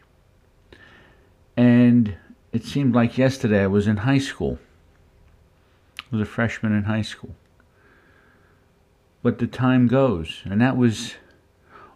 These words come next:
over fifty years ago. I think we're gonna have a fiftieth reunion coming up of my high school. So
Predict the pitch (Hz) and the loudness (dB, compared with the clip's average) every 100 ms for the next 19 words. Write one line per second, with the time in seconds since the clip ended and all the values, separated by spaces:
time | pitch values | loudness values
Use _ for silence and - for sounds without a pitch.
0 | _ - 131 123 110 - 127 120 - 110 | _ 2 2 2 -2 -4 -6 -6 -4 -2
1 | 110 131 123 107 - 50 78 _ _ _ | 0 -2 -2 -6 -8 -10 -12 _ _ _
2 | _ _ _ _ _ _ _ _ - _ | _ _ _ _ _ _ _ _ -20 _
3 | _ _ _ _ _ - 110 143 135 123 | _ _ _ _ _ -12 -8 -6 -2 0
4 | 117 110 117 107 101 - 120 - 110 104 | 2 2 0 -2 -4 -8 -8 -4 -6 -6
5 | - - 107 107 107 151 143 - - 76 | -12 -8 -2 2 2 2 -2 -10 -12 -12
6 | 76 - - _ _ _ 92 - 78 90 | -10 -14 -18 _ _ _ -16 -12 -10 -10
7 | - 90 - - 82 _ _ _ _ _ | -12 -14 -16 -16 -18 _ _ _ _ _
8 | _ _ _ _ - - 131 120 | _ _ _ _ -10 0 2 2